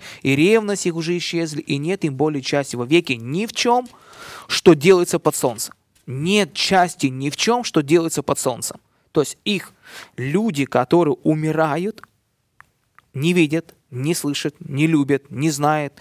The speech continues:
не, не шкребут, не, не стучат, ничего не делают. Их нет абсолютно. То есть нужно понимать, что дьявол использует этот обман, потому что люди, близкие нам, на самом деле, они очень близкие нам, дорогие, и мы их бояться не будем.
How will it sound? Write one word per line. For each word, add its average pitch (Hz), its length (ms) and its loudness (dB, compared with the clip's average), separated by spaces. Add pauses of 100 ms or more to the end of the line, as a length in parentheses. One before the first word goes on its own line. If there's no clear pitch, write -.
(360)
не, 156 540 0
не 160 180 2
шкребут, 180 680 2
не, 160 380 0
не 147 180 -2
стучат, 190 520 4
ничего 180 400 -2
не 202 80 -6
делают. 165 240 -2
Их - 300 -4
нет 175 340 0
абсолютно. 139 460 -4 (360)
То 156 120 8
есть - 180 -2 (180)
нужно 190 420 -2
понимать, 196 560 0 (500)
что - 500 2 (380)
дьявол 170 760 0
использует 160 880 2
этот 170 360 0
обман, 135 680 -2 (580)
потому 180 220 0
что 165 200 2
люди, 139 260 -2
близкие 156 440 -2
нам, 165 200 -4
на 147 60 -8
самом 156 220 -2
деле, 165 220 0
они 127 160 -6
очень 123 220 -6
близкие 127 420 -6
нам, 131 140 -6
дорогие, 123 420 0
и - 20 -2
мы 151 120 -2
их 156 120 -6
бояться 147 380 -2
не 143 80 -4
будем. 123 300 -6